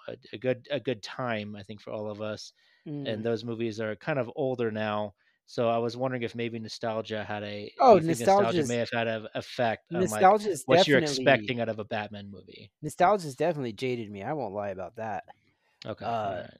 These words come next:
Speaker 2: especially, especially, uh, Dark Knight.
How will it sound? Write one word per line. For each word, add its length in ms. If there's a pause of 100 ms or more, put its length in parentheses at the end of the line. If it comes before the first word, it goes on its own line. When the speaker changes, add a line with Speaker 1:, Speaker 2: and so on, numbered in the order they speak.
Speaker 2:
especially, 880 (120)
especially, 840 (760)
uh, 360 (120)
Dark 300
Knight. 360